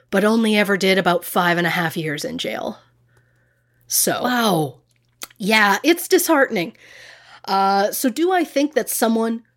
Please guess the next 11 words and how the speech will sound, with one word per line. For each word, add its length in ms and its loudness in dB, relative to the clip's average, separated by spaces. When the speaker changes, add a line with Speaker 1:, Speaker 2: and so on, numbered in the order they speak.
Speaker 1:
who 100 -6
literally 560 0
shot 400 0
multiple 540 0
men 300 2
in 120 0
a 60 -2
vehicle 400 0
in 100 0
broad 380 0
di-, 260 0